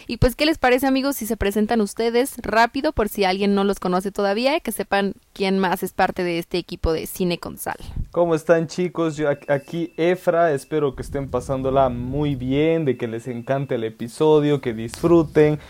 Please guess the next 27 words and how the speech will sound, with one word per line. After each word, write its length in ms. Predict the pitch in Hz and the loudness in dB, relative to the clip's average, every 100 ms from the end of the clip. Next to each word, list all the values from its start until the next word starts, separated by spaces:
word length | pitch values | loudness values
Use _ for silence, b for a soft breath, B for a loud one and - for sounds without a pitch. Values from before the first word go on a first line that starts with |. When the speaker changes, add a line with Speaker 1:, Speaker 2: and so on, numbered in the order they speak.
| B B | B B
Speaker 2:
Y 100 | 151 | 0
como 240 | 143 156 165 | 2 4 6
dijo 260 | 214 208 | 6 6
Dani, 360 | 175 190 180 139 | 8 8 8 4
¿no? 160 | 139 160 | 2 2
Yo 220 | 151 151 | 4 4
creo 300 | 165 160 151 | 4 2 2
que, 360 | 139 123 120 - b b b b - | 0 -2 -2 -6 b b b b -6
eh, 220 | 139 131 127 | -2 0 4
lo 140 | 135 | 6
bonito 460 | 135 156 180 156 151 | 6 4 4 6 6
es 140 | 147 131 | 6 4
de 140 | 143 | 0
este 360 | 147 - 131 123 | 0 -2 -2 -2
tipo 320 | 151 131 143 | -6 -4 -2
de 140 | 117 | -4
cosas 480 | - 147 147 147 135 | -2 0 0 -2 -4
como 220 | 127 117 | -6 -8
los 160 | 113 - | -10 -2
podcasts 480 | 160 165 156 143 131 | 0 0 0 -2 -2
es 160 | 123 | -4
de 100 | 120 | -6
que 80 | 120 | -6
también 380 | 117 123 135 123 | -6 -4 -4 -6
les 100 | 113 | -6
sirve 340 | - 139 139 | -4 -2 -2
para 380 | 120 135 131 | 0 0 2